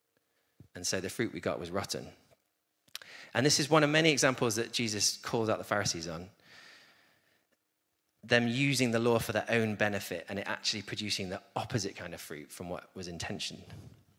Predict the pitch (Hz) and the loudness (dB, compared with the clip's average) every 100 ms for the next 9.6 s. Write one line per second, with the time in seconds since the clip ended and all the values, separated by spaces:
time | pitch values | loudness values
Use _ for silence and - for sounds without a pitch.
0 | _ _ _ _ _ _ - - 139 139 | _ _ _ _ _ _ -20 0 4 6
1 | 139 - 131 - 156 123 - 98 92 - | 4 2 2 2 4 2 2 0 -4 -6
2 | - - - - - - _ _ _ _ | -8 -12 -20 -20 -20 -20 _ _ _ _
3 | - 107 98 107 110 104 101 98 98 104 | -10 -6 -4 0 2 2 0 0 -2 -4
4 | 92 92 - - 110 101 95 98 - - | -4 -8 -6 0 2 4 2 2 0 -2
5 | - 104 69 98 - - - - - - | 0 0 0 -8 -14 -20 -20 -20 -20 -20
6 | - _ _ _ _ _ - 139 135 131 | -20 _ _ _ _ _ -4 0 2 2
7 | 117 - 131 127 113 123 117 - 101 - | 4 6 6 6 4 4 4 2 -2 -4
8 | 104 98 87 104 98 98 90 90 92 - | -6 -8 -4 -2 -2 -4 -8 -8 -10 -10
9 | 92 78 - - - | -8 -8 -8 -6 -6